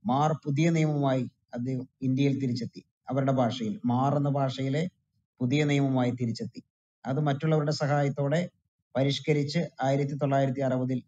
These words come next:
പ്രസിദ്ധീകരിച്ചു. നിമിഷ നേരം കൊണ്ട് അതൊരു ബെസ്റ്റ് സെല്ലറായി തീർന്നു.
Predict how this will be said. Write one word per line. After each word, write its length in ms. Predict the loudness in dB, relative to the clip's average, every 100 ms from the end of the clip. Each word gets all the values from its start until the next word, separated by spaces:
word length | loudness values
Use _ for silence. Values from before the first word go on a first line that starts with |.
| _ _
പ്രസിദ്ധീകരിച്ചു. 640 | -16 -4 0 2 0 -6 -12 _ _ _ _ _ -2
നിമിഷ 340 | 0 2 2 2 0 -2
നേരം 320 | 0 0 0
കൊണ്ട് 240 | 0 -2
അതൊരു 420 | -6 _ -6 -4
ബെസ്റ്റ് 380 | -2 -4 -4 -8
സെല്ലറായി 640 | -4 -2 0 0 0 0 -2
തീർന്നു. 460 | -4 -4 -2 -6